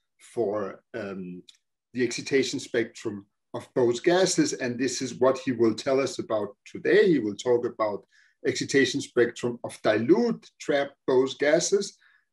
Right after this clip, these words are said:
Let me just say that if you have any questions along the way, you can put them in the question and answer in the chat, or you can, uh, uh, uh, raise your hand. Um, and at, in the end, we will take more questions. So Nam,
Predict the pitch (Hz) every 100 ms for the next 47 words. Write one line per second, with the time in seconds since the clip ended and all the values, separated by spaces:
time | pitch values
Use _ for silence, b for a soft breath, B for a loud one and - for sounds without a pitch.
0 | - 143 156 165 156 165 165 165 165 170
1 | 156 131 127 - 143 - 135 156 160 156
2 | 156 160 156 - 151 143 135 139 135 120
3 | 143 208 190 147 127 117 - 127 139 123
4 | 110 104 - 120 120 - 120 113 113 139
5 | 147 - 120 104 104 95 - 123 135 135
6 | 104 101 104 98 92 92 90 - 87 85
7 | - _ _ _ - 104 92 120 131 123
8 | 107 107 123 170 277 294 _ _ b b
9 | b b _ _ - 135 120 120 123 -
10 | _ _ 170 170 170 160 - 147 - _
11 | 165 147 143 151 170 170 170 - 131 139
12 | 135 131 - 123 120 _ _ 131 120 113
13 | - 120 117 - 90 - - 113 110 151
14 | 170 180